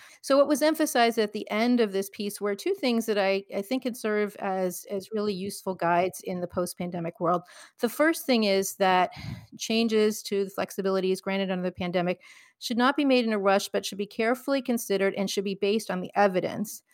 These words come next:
um, evidence of how these kinds of changes affected healthcare delivery and quality and patient safety. And the second point is in communicating with frontline healthcare staff about changes to, uh, about any changes to flexibilities that were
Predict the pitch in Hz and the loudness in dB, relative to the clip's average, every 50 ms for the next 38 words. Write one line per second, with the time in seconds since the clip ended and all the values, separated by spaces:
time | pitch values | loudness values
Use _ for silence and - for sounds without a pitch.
0 | _ - _ _ _ _ - - 185 175 175 175 175 180 - - 185 190 190 214 | _ -20 _ _ _ _ -4 0 0 2 2 2 0 0 0 2 2 2 2 4
1 | 208 202 202 202 - - - 180 175 - - 196 180 180 180 185 180 196 190 185 | 2 2 2 0 -2 -2 -2 -2 -2 -2 0 4 6 6 6 6 4 -2 -4 -4
2 | - - - 185 185 180 185 - - - 185 185 185 175 180 180 - 185 - - | -6 -6 -6 -6 -4 -4 -6 -6 -4 -4 -2 -2 -2 -2 -4 -4 -6 -8 -2 0
3 | 190 185 185 - 190 175 175 156 175 170 180 - - - 190 170 165 165 170 165 | 0 0 0 0 -2 -2 -2 -2 -2 -2 -2 -4 -4 -4 -2 -2 -2 -2 -2 -2
4 | 190 208 202 220 254 262 262 269 269 254 _ - - _ _ - 190 185 - - | -2 -2 -2 -2 -2 -2 -2 -2 -2 -4 _ -18 -20 _ _ -6 -6 -6 -2 0
5 | 196 185 185 196 208 214 226 226 233 233 226 - 185 180 - - 190 190 190 - | 2 4 6 6 6 6 4 2 0 0 -2 -2 -4 -6 -4 -4 -4 -4 -4 -4
6 | 185 190 - - 180 180 190 - - - - - 196 _ _ - 226 247 247 359 | -8 -8 -6 -6 -6 -6 -6 -8 -10 -10 -10 -10 -10 _ _ 0 2 2 4 4
7 | 415 415 370 311 - - 240 214 202 190 185 - 196 - 226 240 269 302 320 - | 4 4 4 2 2 2 2 4 4 2 0 0 -2 0 2 4 4 4 2 4
8 | 277 233 220 214 208 196 202 202 - - - - - _ _ - - 220 226 220 | 4 6 6 6 4 2 0 -2 -4 -10 -20 -20 -20 _ _ -2 0 0 0 2
9 | 202 196 196 190 190 202 208 214 233 233 - - 208 190 180 180 185 - - - | 2 0 2 0 0 2 2 2 2 0 -2 -2 0 0 0 0 -2 -4 -4 -2
10 | 190 180 185 185 - 196 185 185 175 170 165 170 - _ - - - 208 208 214 | 0 0 0 0 -2 -2 0 2 2 4 4 2 0 _ -12 -10 -8 -8 -6 -4
11 | 226 208 202 185 185 - - 190 180 175 175 175 170 170 - - - 180 175 175 | -4 -2 -2 -2 -4 -4 -6 -4 -4 -2 -2 -2 -2 -2 -4 -6 -6 -4 -4 -4
12 | 175 175 - - - - - - - - _ - - - - 240 - 214 196 190 | -4 -6 -10 -14 -20 -20 -20 -20 -20 -20 _ -18 -14 -6 -4 -2 2 4 4 4
13 | 202 214 214 208 196 190 185 - - - 262 277 294 247 226 - 214 - - 196 | 4 4 2 2 2 0 -2 -2 -2 0 2 2 2 2 0 -2 -4 -2 -2 -2
14 | 185 - - 196 185 190 202 202 208 196 190 190 185 - - 185 180 - - 180 | -2 -2 -2 -4 0 0 0 2 2 0 0 -2 -4 -2 -2 -2 -2 0 0 -2
15 | 180 180 175 175 175 175 175 170 - | 0 0 2 0 2 0 0 -2 -4